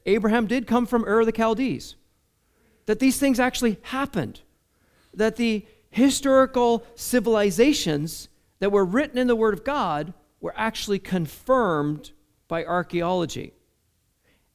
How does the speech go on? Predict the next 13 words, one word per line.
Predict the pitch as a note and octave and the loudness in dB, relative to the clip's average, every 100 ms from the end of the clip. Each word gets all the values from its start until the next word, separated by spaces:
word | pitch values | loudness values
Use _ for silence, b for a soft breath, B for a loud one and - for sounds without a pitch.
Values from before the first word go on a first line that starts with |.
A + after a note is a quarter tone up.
| _ _ | _ _
And | - G3+ | -4 0
on | G#3+ | 2
the | G3 | 0
flip | - F#4 A4 | -2 -4 -2
side, | - E3 C#3+ B2 C#3 E3+ _ _ _ _ | -4 -4 -4 -6 -8 -10 _ _ _ _
there | - G#3+ | -2 0
has | D#3 | 0
never | F3+ A#3+ C4 A#3 | 2 2 2 2
been | A#3 | 0
anything | G3 A#3 C#4+ D4 | 0 0 0 0
discovered | B3+ A#3 - A#3 E3 D#3+ D3 | -2 -4 -2 -2 0 -4 -2
through | F3+ | -2
archaeology | D#3 F#3+ G#3+ G#3+ G3 D3+ B2+ C3 C3 | 0 -2 -2 0 0 0 -4 -8 -8